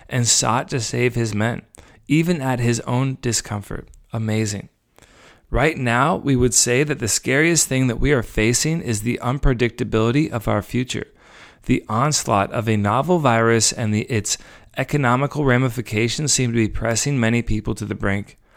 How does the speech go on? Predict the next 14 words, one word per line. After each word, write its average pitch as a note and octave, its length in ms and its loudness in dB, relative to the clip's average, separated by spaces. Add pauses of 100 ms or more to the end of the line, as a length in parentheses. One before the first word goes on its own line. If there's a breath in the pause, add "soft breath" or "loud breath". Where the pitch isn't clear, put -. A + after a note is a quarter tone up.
(500 loud breath)
So - 260 -2
many C#3+ 240 4
are B2 240 4
isolated C3 640 2
and A2 180 -4
scared A2 440 0
right G#2+ 240 0
now. F#2+ 340 -6 (460 soft breath)
What D3+ 200 4
are F3 40 4
we E3 100 6
supposed C#3+ 320 2
to D3+ 80 -4
do? E3 300 0